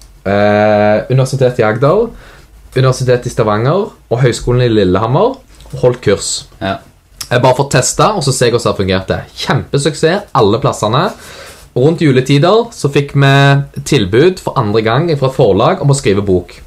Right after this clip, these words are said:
Speaker 2: Ok.
Speaker 1: Og da sa vi ja. Og nå skal vi til høsten, femtende august, så kommer boka Fra stryk til toppkarakter, superstudent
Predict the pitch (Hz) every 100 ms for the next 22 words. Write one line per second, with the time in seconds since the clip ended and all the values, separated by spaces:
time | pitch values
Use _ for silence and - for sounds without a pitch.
0 | - 120 110 80 - - - - 117 135
1 | 135 127 147 220 - - - - - -
2 | 117 139 143 139 135 131 - 135 170 -
3 | 233 233 - 107 82 - 120 117 196 -
4 | - - _ _ _ - - - - -
5 | - 127 127 117 117 117 127 131 131 -
6 | - - - - _ 120 - 139 143 143
7 | 139 131 139 135 147 180 202 - 131 139
8 | 160 - 143 151 165